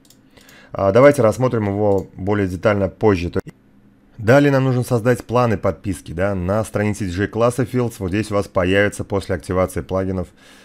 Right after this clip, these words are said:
планы подписки, планы подписки пользователя. Переходим в планы подписки. Здесь нажимаем «Создать». И нам нужно создать первый план подписки. То есть имя, например, «Старт».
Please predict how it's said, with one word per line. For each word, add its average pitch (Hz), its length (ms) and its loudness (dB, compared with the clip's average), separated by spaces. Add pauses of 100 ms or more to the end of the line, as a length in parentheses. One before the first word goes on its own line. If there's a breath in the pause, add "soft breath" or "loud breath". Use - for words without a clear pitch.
(560 soft breath)
планы 113 300 2
подписки, - 480 -4
планы 104 340 -2
подписки 101 520 -4
пользователя. 90 520 -4
Переходим 113 480 -2
в 92 40 -8
планы 117 300 0
подписки. 92 720 -6 (380)
Здесь 110 340 -2
нажимаем 110 320 -2
«Создать». 98 580 -2 (1080)
И 139 360 2 (200)
нам 117 320 0
нужно 107 200 -4
создать 110 380 0
первый 107 240 0
план 101 240 -2
подписки. 101 580 -6 (440 loud breath)
То 98 80 -4
есть - 280 -6
имя, 113 460 0 (160)
например, 113 440 -2
«Старт». - 440 0